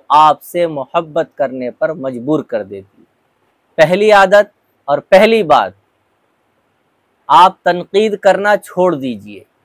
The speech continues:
कमियां निकालना बंद कर दीजिए। अगर आप ये आदत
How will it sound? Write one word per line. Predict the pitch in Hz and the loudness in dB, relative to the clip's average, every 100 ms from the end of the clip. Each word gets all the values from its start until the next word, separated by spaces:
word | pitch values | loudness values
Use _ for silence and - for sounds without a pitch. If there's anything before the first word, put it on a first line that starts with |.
| _ _ _ _ _ _ _ _ _ - | _ _ _ _ _ _ _ _ _ -2
कमियां | 180 202 214 208 | 0 0 -2 -2
निकालना | 196 202 202 208 214 | 0 0 0 2 0
बंद | 165 196 208 202 | 4 2 2 0
कर | 185 147 | 0 0
दीजिए। | 143 123 110 101 _ _ _ _ _ _ _ _ _ _ _ _ _ _ _ _ _ _ 120 | -6 -10 -14 -20 _ _ _ _ _ _ _ _ _ _ _ _ _ _ _ _ _ _ -4
अगर | 135 175 - | 0 -2 2
आप | 151 156 - | 2 2 0
ये | 151 | 0
आदत | 143 143 143 | 2 2 -2